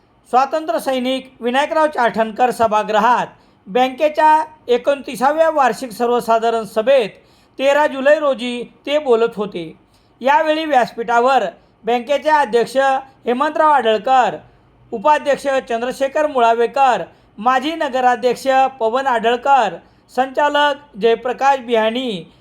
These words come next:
ज्येष्ठ पत्रकार डी व्ही मुळे, मधुकर पोळ आदी जण उपस्थित होते. पुढे बोलताना हेमंतराव आढळकर म्हणाले की, शहरात अचानक बंद पडणाऱ्या काही बँकामुळे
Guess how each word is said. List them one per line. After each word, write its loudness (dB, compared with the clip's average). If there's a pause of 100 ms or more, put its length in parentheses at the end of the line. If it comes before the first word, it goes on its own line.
(140)
ज्येष्ठ 0
पत्रकार -2 (180)
डी -4
व्ही -4
मुळे, 2 (340)
मधुकर 0
पोळ 2 (320)
आदी -2
जण 0
उपस्थित -4
होते. -6 (800)
पुढे 2
बोलताना -2
हेमंतराव 0
आढळकर 0
म्हणाले -2
की, -8 (460)
शहरात 4 (240)
अचानक 0
बंद 0
पडणाऱ्या 0
काही -2
बँकामुळे 0